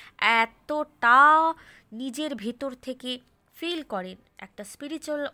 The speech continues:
অর্গানাইজেশনের দরকার। অবশ্যই এর দরকার আছে, যেখানে সিস্টেমেটিকভাবে হাজার হাজার লক্ষ লক্ষ কোটি কোটি মানুষের কাছে আমরা খুব সহজেই পৌঁছে যেতে পারব। আর এর জন্য সমস্ত কিছুকে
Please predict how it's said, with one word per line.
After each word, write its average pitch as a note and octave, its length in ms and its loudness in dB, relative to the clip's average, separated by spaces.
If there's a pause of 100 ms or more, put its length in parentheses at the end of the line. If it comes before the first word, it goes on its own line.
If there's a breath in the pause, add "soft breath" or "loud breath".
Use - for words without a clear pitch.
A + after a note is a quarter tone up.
অর্গানাইজেশনের A3 840 -10 (120)
দরকার। G3 500 -6 (680)
অবশ্যই F#3 580 -14
এর F#3+ 200 -12
দরকার F3 380 -14
আছে, F3 300 -16 (1000 loud breath)
যেখানে D4+ 340 -8
সিস্টেমেটিকভাবে D4 960 -8
হাজার B3+ 380 0
হাজার A#3 320 -4
লক্ষ A3+ 460 -6
লক্ষ B3+ 380 -4 (960 loud breath)
কোটি E4+ 280 -6
কোটি D4+ 280 -8
মানুষের G#3 420 -8
কাছে G3+ 280 -8
আমরা F#3 220 -8
খুব A#3 180 -8
সহজেই F#3+ 440 -10
পৌঁছে F3+ 340 -14
যেতে E3+ 240 -18
পারব। E3+ 240 -18 (540)
আর F3 180 -14
এর G3 180 -12
জন্য F#3+ 200 -14
সমস্ত C#4 400 -12
কিছুকে C4+ 420 -12